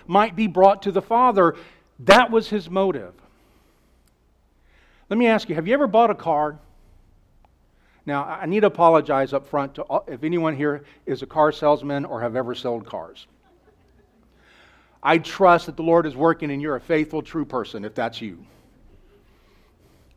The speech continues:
But when you walk onto a car lot, you know what's going to happen. A salesman or saleswoman is going to come to you and they're going to engage with you.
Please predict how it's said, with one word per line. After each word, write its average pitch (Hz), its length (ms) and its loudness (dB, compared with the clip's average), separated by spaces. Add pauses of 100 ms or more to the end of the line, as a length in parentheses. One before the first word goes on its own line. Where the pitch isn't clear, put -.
(560)
But 165 100 8
when 180 220 8
you 277 140 10
walk 240 320 10
onto 190 320 0
a 143 40 -4
car 247 380 0
lot, 104 400 -8 (1700)
you 214 160 2
know 247 240 4
what's 202 240 0
going 160 220 -6
to 156 60 -8
happen. 139 440 -8 (960)
A 170 40 -16
salesman 180 680 2
or 160 140 -4
saleswoman 156 680 -2
is 135 100 -8
going 147 180 -2
to 135 60 -4
come 269 360 4
to 175 120 -8
you 113 420 -8 (2500)
and 143 160 4
they're 196 120 10
going 233 240 2
to 208 100 -8
engage 226 560 -6
with 139 240 -16
you. 95 120 -20